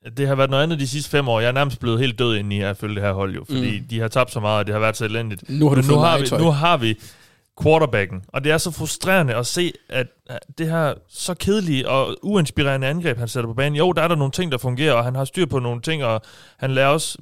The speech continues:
Speaker 1: Burrow har også kastet en del, men, åh, altså, hvorfor ikke kaste bolden noget mere til running backs? Hvorfor ikke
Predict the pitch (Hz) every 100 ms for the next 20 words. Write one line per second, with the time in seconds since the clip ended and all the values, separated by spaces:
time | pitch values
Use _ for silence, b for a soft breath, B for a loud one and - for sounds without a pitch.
0 | 143 160 151 170 139 - 147 147 117 110
1 | 135 110 120 127 - _ _ _ 165 170
2 | - b b 123 131 107 _ 156 165 175
3 | 170 _ - 185 - 156 139 127 139 -
4 | 120 127 113 107 135 156 160 160 -